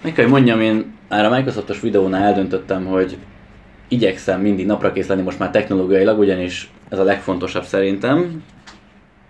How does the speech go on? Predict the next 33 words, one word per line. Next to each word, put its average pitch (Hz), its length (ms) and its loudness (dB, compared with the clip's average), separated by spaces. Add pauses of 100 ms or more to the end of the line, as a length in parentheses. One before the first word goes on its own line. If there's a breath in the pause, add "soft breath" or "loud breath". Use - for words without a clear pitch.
(1200)
Mert 98 260 -2
így, 117 220 -2
kedves 95 300 0
olvasók, 98 440 0
ti 98 160 0
is 92 120 -2
mindig 92 300 0
a 92 240 -4 (280)
legújabb 95 420 -2
technikának 92 480 -6
köszönhetően 92 520 -6
a 92 80 -4
legjobb 92 280 -2
anyagokat 90 340 -6
kaphatjátok 87 640 -8
tőlünk, 113 380 4
és - 140 -8
illetve 78 200 -8
a - 20 -6
leggyorsabban, 95 680 -2
a 92 40 -2
legjobb 90 240 -4
minőségben. 117 840 -2 (920 loud breath)
Hát - 200 -10
ő 127 140 2
lenne 98 360 2
a, 98 180 -2 (1160 loud breath)
illetve, 95 320 -2
ah, 156 200 0
ilyen 135 140 4
kis 131 140 -4
ezüstös 101 440 0
színű 98 480 0